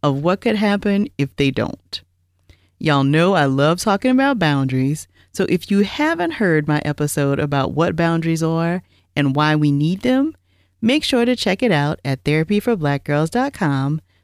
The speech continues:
slash session fourteen. So when we left off last season, Issa was moving in with Daniel,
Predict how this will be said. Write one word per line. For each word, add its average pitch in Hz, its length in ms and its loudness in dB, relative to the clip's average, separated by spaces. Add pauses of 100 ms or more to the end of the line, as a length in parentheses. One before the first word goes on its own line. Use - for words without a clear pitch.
slash 262 500 0
session 175 500 -2
fourteen. 139 680 -4 (1120)
So - 160 -2
when 339 220 2
we 339 100 6
left 302 380 0
off 233 200 0
last 185 380 0
season, 135 540 0 (340)
Issa 233 300 2
was 208 200 2
moving 165 360 2
in 254 120 2
with 294 200 0
Daniel, 135 640 0